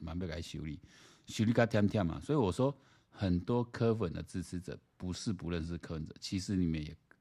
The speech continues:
知道他是什么样的人，但是有点在自己骗自己啦。一方面是自己骗自己，哦，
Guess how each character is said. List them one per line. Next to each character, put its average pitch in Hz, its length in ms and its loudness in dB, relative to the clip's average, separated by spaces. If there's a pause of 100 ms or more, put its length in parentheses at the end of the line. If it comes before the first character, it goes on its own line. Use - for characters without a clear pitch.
(180)
知 101 200 -6
道 87 260 -2
他 90 180 -4
是 - 180 -8
什 - 220 -10
么 80 80 -8
样 76 160 -6
的 - 80 -12
人， - 100 -18 (1200)
但 127 120 6
是 127 120 2
有 104 100 6
点 82 180 0
在 98 80 0
自 95 200 -4
己 - 120 -8
骗 85 220 0
自 80 160 -4
己 - 180 -12
啦。 - 120 -20 (540)
一 139 80 4
方 131 140 8
面 127 140 10
是 123 60 -4
自 117 180 -4
己 80 120 -4
骗 98 200 0
自 98 140 -2
己， - 240 -10 (500)
哦， 82 240 -6